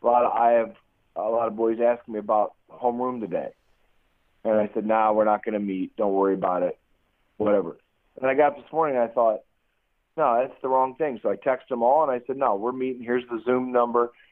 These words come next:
And we met. Now, it was maybe a fifteen-minute meeting. Um, but I, I think we're so far into this deal. You know, it's week eight. We've had this routine now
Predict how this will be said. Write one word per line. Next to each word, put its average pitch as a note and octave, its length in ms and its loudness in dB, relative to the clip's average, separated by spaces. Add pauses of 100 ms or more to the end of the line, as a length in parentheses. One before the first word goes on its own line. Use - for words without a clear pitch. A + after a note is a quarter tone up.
(140)
And A2+ 160 2
we A#2+ 80 4
met. B2 400 2 (140)
Now, C#3 160 4
it D#3 100 2
was C3 160 -6
maybe A#2+ 320 -4 (380)
a A2+ 60 -4
fifteen-minute A2 600 -2
meeting. G2+ 380 -4 (720)
Um, G#2 460 0 (1200)
but C3+ 140 4
I, B2 160 2 (180)
I A2+ 140 -10 (100)
think D3 380 -2 (220)
we're C3 260 2 (180)
so D#3 280 2
far C3 240 2
into B2 160 -8
this G#2 160 -10 (100)
deal. E2+ 340 -8 (200)
You G#2+ 80 -8
know, G#2 60 -2
it's G#2 140 -8
week A#2+ 240 0
eight. F#2+ 280 -2 (1500)
We've A#2+ 160 0
had C3 240 2
this B2+ 160 2
routine B2 400 2
now F#2 300 2